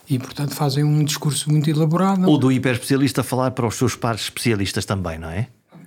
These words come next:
Speaker 1: É, às vezes acho que há campo para isso.
Speaker 2: Uhum.
Speaker 1: Às vezes faz, eh, no, nos debates que há muito na televisão hoje em
Speaker 2: Até
Speaker 1: dia.
Speaker 2: dá para fazer
Speaker 1: Até
Speaker 2: qualquer
Speaker 1: dá
Speaker 2: coisa.
Speaker 1: para fazer isso. Mas quando é um, uma comunicação em nome da empresa, é bom que sejamos claros, transparentes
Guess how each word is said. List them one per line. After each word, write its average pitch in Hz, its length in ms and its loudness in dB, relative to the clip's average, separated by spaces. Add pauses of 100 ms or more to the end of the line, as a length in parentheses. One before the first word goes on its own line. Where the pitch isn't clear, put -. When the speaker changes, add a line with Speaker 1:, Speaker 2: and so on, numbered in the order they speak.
(240)
Speaker 1:
É, 151 120 -2
às 151 180 0
vezes 196 160 2
acho 196 200 -2
que - 100 -20
há 165 160 -2
campo 214 380 0
para 135 220 -4
isso. 120 360 -6
Speaker 2:
Uhum. 107 180 -2
Speaker 1:
Às 135 160 2
vezes 160 220 2
faz, 170 360 0
eh, 139 520 -2
no, 135 160 2
nos 139 260 4
debates 151 380 0
que 143 100 -4
há 123 60 0
muito 139 200 2
na 131 100 0
televisão 131 420 0
hoje 127 100 -4
em 143 60 0
Speaker 2:
Até 135 80 2
Speaker 1:
dia. 139 140 4
Speaker 2:
dá 131 120 2
para 135 120 -2
fazer 120 280 2
Speaker 1:
Até 120 220 2
Speaker 2:
qualquer - 240 2
Speaker 1:
dá 175 60 0
Speaker 2:
coisa. - 240 2
Speaker 1:
para 135 60 0
fazer 123 140 -4
isso. 120 160 -8
Mas 156 260 -2 (160)
quando 208 300 4
é 233 80 4
um, 214 340 2 (640)
uma 185 240 4
comunicação 196 760 2
em 175 100 4
nome 185 440 6
da 156 100 2
empresa, 185 520 2 (380)
é 139 100 -2
bom 165 240 2
que 180 420 0
sejamos 160 440 -2
claros, 208 560 -2
transparentes 180 800 0